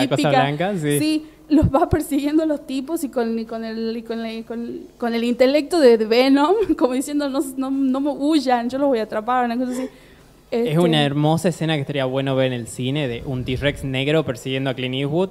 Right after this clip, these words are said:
Speaker 1: en un auto conducido por una persona no vidente. Es hermoso.
Speaker 2: Sí.
Speaker 1: <laughs> ¿Tiene
Speaker 2: Totalmente.
Speaker 1: sentido? No es la pregunta. Es hermoso.
Speaker 2: Sí, no, aparte los, los personajes, el, eh,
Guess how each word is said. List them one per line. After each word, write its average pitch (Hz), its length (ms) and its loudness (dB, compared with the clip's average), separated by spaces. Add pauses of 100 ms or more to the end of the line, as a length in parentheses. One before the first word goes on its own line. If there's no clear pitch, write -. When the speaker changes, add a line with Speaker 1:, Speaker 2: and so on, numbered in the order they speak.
Speaker 1:
en 135 160 -2
un 131 100 0
auto 156 280 2
conducido 143 400 0
por 147 100 -2
una 123 120 -4
persona 143 240 -6
no 139 120 -2
vidente. 131 540 -4
Es 139 100 -8
hermoso. 127 480 -10 (120)
Speaker 2:
Sí. 269 360 -4
Speaker 1:
<laughs> - 60 -20 (1160)
¿Tiene - 180 2
Speaker 2:
Totalmente. 277 300 4
Speaker 1:
sentido? 277 340 6
No 208 240 2
es 226 80 4
la 233 140 6
pregunta. 165 500 4 (340)
Es 160 160 2
hermoso. 156 480 0 (440)
Speaker 2:
Sí, 277 340 -6
no, 277 80 -2
aparte 294 260 -4
los, 262 240 -6
los 220 120 -10
personajes, 240 960 -6
el, 226 300 -6
eh, 127 320 -10